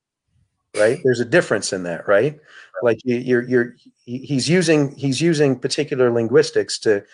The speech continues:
to, not that I would use the term linguistics with her. She would probably laugh at me, but, uh, she, he, he's,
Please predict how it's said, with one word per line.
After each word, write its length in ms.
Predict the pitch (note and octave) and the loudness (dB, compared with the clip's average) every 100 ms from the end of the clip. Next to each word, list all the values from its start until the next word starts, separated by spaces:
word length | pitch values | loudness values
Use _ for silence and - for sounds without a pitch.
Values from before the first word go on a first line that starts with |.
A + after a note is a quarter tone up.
| - _ | -20 _
to, 180 | - A#2+ | -4 0
not 160 | A#2+ | 2
that 120 | A#2+ A2 | 4 4
I 60 | |
would 120 | G#2 | 2
use 160 | G2 F#2+ | 0 -8
the 60 | G2 | -6
term 240 | A2 G2 | -6 -4
linguistics 540 | F#2+ F2 G2 - F2+ | -6 -4 -4 -4 -8
with 140 | F#2+ D#2+ | -8 -4
her. 180 | F2+ - _ _ _ | -6 -8 _ _ _
She 200 | - G#2 | -8 -6
would 120 | F#2+ | 0
probably 280 | A2 F#2+ F#2+ | 4 4 4
laugh 260 | G2+ F#2 | 4 4
at 80 | - | 2
me, 220 | F#2+ F#2+ - _ _ | -6 -10 -12 _ _
but, 280 | - A2 G2 | 2 4 6
uh, 80 | A2+ A#2 - | 6 6 4
she, 140 | - G3 | -4 -2
he, 180 | D#3+ F3+ | 0 -2
he's, 340 | E3+ D#3+ C#3 | 0 0 0